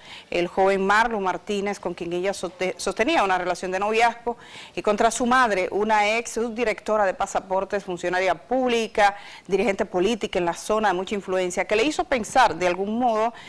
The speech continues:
que podría cubrir con el manto de la impunidad de lo que allí había ocurrido, lo que allí pasó. De hecho, se animó a dar una rueda de prensa que ayer en ese, en esas conclusiones finales del Ministerio Público figuraron como parte de los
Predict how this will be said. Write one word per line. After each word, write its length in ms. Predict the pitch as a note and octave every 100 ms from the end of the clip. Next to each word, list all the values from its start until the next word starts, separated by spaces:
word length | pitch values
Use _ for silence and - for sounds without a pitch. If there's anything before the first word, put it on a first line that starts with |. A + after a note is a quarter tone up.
| - -
que 80 | -
podría 440 | G#3 G#3 G#3+ A#3+ B3
cubrir 480 | B3+ A#3+ B3 B3
con 360 | A#3+ A3+ A#3 B3
el 400 | G#3+ G#3+ G#3 G3
manto 480 | G#3+ B3+ D4 C#4 A3
de 100 | A#3
la 140 | A#3+ A3
impunidad 800 | A3 G#3+ B3+ A#3+ G#3+ A3 A3 A3
de 80 |
lo 100 | G3
que 80 | F#3+
allí 340 | F#3+ F#3+ D4+ -
había 420 | F3 E3+ F3 E3+
ocurrido, 540 | D#3+ - D#3+ - - -
lo 100 | -
que 80 |
allí 160 | D#3 E3+
pasó. 460 | E3 D3+ - E3 - - - -
De 120 | -
hecho, 140 | F3+ F#3+
se 120 | G3
animó 340 | F3+ F3+ G#3
a 60 | G3
dar 180 | F#3+ F#3+
una 160 | F#3+
rueda 200 | F3 G3+
de 120 | G3+
prensa 380 | G3 G3+ G3 G3+
que 100 | G3
ayer 400 | F3+ F#3 G3+ G#3+ - - - -
en 240 | - F#3 F3+
ese, 840 | F#3 - - G#3+ G3+ G3 F#3 G3
en 120 | F#3+
esas 240 | G3+ A3
conclusiones 520 | A3 F#3+ E3+ - G#3+ G3
finales 380 | F#3+ F#3+ F#3+
del 140 | F#3 E3+
Ministerio 520 | E3+ E3 F#3 F3+ F3+
Público 540 | F#3+ E3+ F3 E3 E3+ E3 - - -
figuraron 1080 | - A#3+ A3 G3+ G3+ G#3 A3 G#3 F#3+ F#3
como 260 | F3+ F3+ F3+
parte 360 | F#3 F#3+ G#3+
de 100 | G3
los 240 | F#3+ F3+